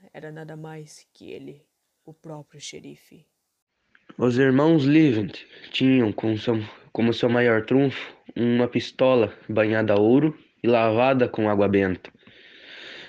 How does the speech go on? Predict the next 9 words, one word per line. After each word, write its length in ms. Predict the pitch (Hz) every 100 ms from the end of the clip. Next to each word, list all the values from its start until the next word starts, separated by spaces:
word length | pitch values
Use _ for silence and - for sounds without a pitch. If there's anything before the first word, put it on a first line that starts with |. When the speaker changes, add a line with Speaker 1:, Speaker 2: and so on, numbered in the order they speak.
| -
Speaker 2:
E 80 | 123
os 140 | 131 120
dois 240 | 135 156
ficaram 560 | - 160 160 160 156 156
a 60 |
noite 480 | 147 160 165 160 113
esperando 520 | 107 - 117 123 110
o 40 | 104
assassino. 720 | - 110 - - 110 101